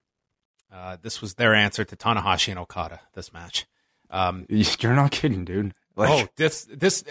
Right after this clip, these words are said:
Speaker 1: there is, there is no debate what the match of the show was.
Speaker 2: Yes.
Speaker 1: Not, not a debate.
Speaker 2: Like,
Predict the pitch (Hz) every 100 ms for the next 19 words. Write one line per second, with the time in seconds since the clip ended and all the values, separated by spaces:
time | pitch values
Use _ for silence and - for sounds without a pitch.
0 | 156 151 196 180 - - 147 143 110 131
1 | 139 151 143 123 107 95 _ _ 113 110
2 | 107 101 101 - - - 87 - - 110
3 | 117 113 139 139 156 - _ 127 143 160
4 | 170 156 131 123 117 - 117